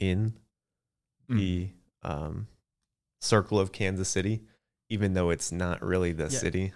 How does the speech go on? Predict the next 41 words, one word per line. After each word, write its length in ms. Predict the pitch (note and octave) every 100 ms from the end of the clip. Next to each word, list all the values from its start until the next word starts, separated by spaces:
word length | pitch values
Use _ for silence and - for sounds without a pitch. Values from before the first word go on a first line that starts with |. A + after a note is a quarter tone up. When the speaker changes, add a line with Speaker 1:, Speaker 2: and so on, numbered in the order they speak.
| -
Speaker 2:
even 300 | D#3 D3+ A#2
then, 260 | A#2+ A2
you 180 | - A2+
still 280 | - F#3 F3
have 220 | C3+ C#3
to 80 | A#2+
go 260 | F#2+ G#2+ G2
a 40 |
decent 500 | D#2+ G2 G2+ G2+ F#2 - -
distance. 600 | G2+ - G2 - - -
Speaker 1:
Yeah. 280 | G#2+ - - - _ _ _ B2
Uh, 160 | B2
like, 180 | G#2+ A2+
for 140 | - G#2
work, 260 | G2 F#2
I 100 | F2+
gotta 220 | F#2 F2+ F#2
go 320 | E2+ F2+ F#2+ A#2+ _ _ -
about 180 | D#2 -
fifteen 440 | - - - -
minutes. 420 | - - - - -
Speaker 2:
Yeah. 100 | G#2+ A#2
Speaker 1:
But, 160 | D3+
I 100 | C#3+ D3
mean, 320 | D3 B2+ A#2 - _ _ _ - - _ _ _ _ _ -
I'm 100 | A#2+
going, 260 | B2 A#2+ - -
if 140 | A2+ A2+
I 100 | A2+
go 120 | C3
to 60 |
work 360 | G#2+ G#2 G#2 -
or 320 | - G#2+ F#2+ - - _ _ _ _
I'm 160 | A2+ A2
up 160 | G#2+
at 160 | F#2+ -
Maple 320 | G2 G2 F#2
for 160 | - -
school, 460 | - A2 F#2+ F2+ - - _ _ A2
that's, 160 | G#2+
like, 200 | G#2+ F#2+